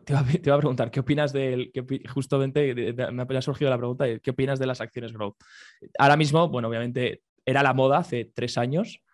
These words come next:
no la moda, sino el ci-, el ciclo beneficiaba a este tipo de, de acciones. Eh, yo mismo invierto en muchas empresas de crecimiento y, y, bueno, pues ha tocado, eh, este año no ha tocado ser el,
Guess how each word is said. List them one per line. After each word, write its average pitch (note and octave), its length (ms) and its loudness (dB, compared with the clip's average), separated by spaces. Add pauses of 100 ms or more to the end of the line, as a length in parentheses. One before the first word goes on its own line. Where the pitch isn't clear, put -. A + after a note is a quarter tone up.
(580)
no F3 140 6
la F#3 120 6
moda, D3+ 240 4
sino A#2 300 -6
el A#2 100 -4
ci-, - 220 -18
el B2 160 0
ciclo D3+ 340 4
beneficiaba C3 580 2
a - 20 -2
este C3 180 -8
tipo C3 240 -6
de, B2 360 -4
de C3 80 -4
acciones. C#3 720 -2 (140)
Eh, A2 600 -6 (160)
yo B2+ 200 2
mismo C3 260 2
invierto B2 340 -2
en A#2+ 60 -4
muchas B2 240 -8
empresas A#2+ 280 -10
de A#2 80 -6
crecimiento A#2+ 560 -4
y, A2+ 300 -4
y, A2+ 80 -8
bueno, G#2 260 -8
pues - 160 -10
ha A2 60 -8
tocado, A2+ 680 -4 (420)
eh, A#2 240 -4
este A#2+ 200 -2
año B2 200 0
no B2 80 -2
ha A2+ 80 -4
tocado A2+ 240 -4
ser A#2 180 -6
el, A2 200 -8